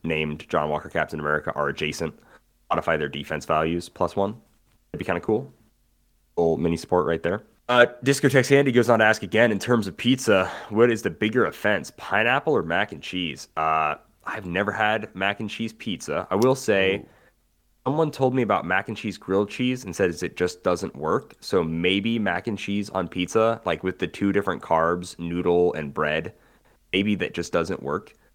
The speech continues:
Speaker 1: But I think at first glance, I'm just gonna say pineapple because it is disgusting.
Speaker 2: Yeah.
Speaker 1: You are a monster
Speaker 2: So
Speaker 1: if you like pineapple on pizza.
Speaker 2: I have a very simple philosophy when it <laughs> comes to this kind of stuff. I don't mix my sultries with my sweets.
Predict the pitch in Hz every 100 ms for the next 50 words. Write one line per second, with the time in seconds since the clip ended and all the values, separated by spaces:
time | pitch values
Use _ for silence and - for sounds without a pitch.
0 | _ - 87 82 113 107 - 85 - 92
1 | - 87 85 76 - 73 76 76 78 71
2 | 71 - 76 73 69 71 64 - 92 87
3 | 123 127 170 147 95 - - 92 76 -
4 | 57 50 _ - 104 78 82 _ - 107
5 | 117 120 92 85 78 71 117 104 95 82
6 | 64 57 80 73 65 55 69 55 - 76
7 | - - - - - - _ _ - 117
8 | 117 95 92 92 90 - 85 90 - 87
9 | 92 - - 95 92 - _ - 90 -
10 | 135 107 - 110 - 107 107 - 107 -
11 | - - _ - 107 135 131 95 95 104
12 | - - 101 92 87 - 98 - 107 98
13 | 87 92 85 80 - 69 - -